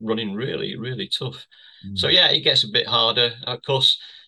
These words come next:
Speaker 1: you could actually say, "Well, that's just 'cause you're a bit older." I'm five and a half years older as well. So that, that's a, a, another double whammy, isn't it, really?
Speaker 2: You obviously really enjoy running, to be doing the distances you are, to keep going, for it to be keeping you going, I suppose. What, what is it that's so special about running?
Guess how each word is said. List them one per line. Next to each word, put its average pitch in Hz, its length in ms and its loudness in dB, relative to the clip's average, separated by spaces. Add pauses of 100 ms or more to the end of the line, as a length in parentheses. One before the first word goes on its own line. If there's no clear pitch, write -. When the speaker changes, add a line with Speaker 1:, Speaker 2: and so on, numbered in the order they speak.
(100)
Speaker 1:
you 131 120 -2
could 131 140 0
actually - 220 -2
say, 117 220 2
"Well, 113 120 0
that's 120 160 -4
just 120 120 -10
'cause 113 120 -6
you're 110 120 -2
a 107 40 -6
bit 117 160 -4
older." 127 340 -6
I'm 107 100 -10
five 120 220 2
and 120 100 2
a 110 40 -2
half 117 240 2
years 117 140 -4
older 135 320 0
as 110 120 -4
well. 131 240 -8
So 117 220 -4
that, 101 260 -8
that's 135 260 -2
a, 123 40 -4 (260)
a, 113 140 -2
another 123 360 -2
double 104 280 -6
whammy, 120 280 -2
isn't 117 220 -6
it, 95 80 -8
really? 101 260 -10 (300)
Speaker 2:
You 120 160 2
obviously 131 320 0
really 110 380 2
enjoy 110 460 2
running, 90 440 -6
to 95 100 -8
be 104 100 -4
doing 104 220 2
the 95 80 -2
distances 101 600 -4
you 101 100 2
are, 101 160 4
to 101 100 -4
keep 95 300 -6
going, 98 400 2
for 101 140 -2
it - 100 -4
to - 80 -8
be 98 100 -4
keeping 98 520 -4 (100)
you 110 260 2
going, 85 340 2
I 80 60 -2
suppose. 90 400 -4
What, 127 140 -2
what 131 180 2
is 120 180 2
it 98 120 -6
that's 92 240 -4
so 95 140 -2
special 92 400 -8
about 90 240 -2
running? 90 340 -4